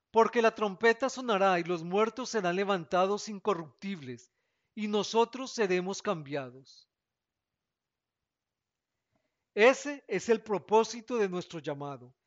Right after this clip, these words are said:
Ese es el propósito de vencer. Ese es el propósito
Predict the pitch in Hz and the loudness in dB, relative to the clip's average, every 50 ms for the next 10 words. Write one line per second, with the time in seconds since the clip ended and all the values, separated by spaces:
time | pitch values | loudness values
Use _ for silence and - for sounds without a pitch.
0 | _ _ _ _ _ - 190 202 226 226 220 - 262 254 220 - 233 233 196 - | _ _ _ _ _ 2 4 6 6 6 4 -2 -6 -6 -4 -2 -2 -2 -2 -4
1 | 202 180 135 - 175 185 - - 220 214 - - 233 233 240 - _ _ _ _ | -8 -8 -6 -4 -4 -4 -4 -6 -10 -10 -6 -6 -6 -6 -6 -10 _ _ _ _
2 | 285 175 165 180 165 147 151 139 135 123 - 160 156 139 127 120 _ _ _ _ | -6 -2 -2 0 0 -2 -4 -8 -8 -10 -8 -6 -6 -6 -8 -10 _ _ _ _
3 | _ _ _ _ _ _ _ _ - 208 220 226 - - 254 262 269 - - 220 | _ _ _ _ _ _ _ _ 2 2 2 2 2 -2 -6 -6 -6 -6 -4 -4
4 | 208 - 240 240 240 - 220 208 214 - 220 226 220 - - 247 220 - 269 254 | -2 0 0 -2 0 0 -2 -2 0 2 2 2 2 0 -6 -12 -12 -12 -12 -12
5 | 226 | -12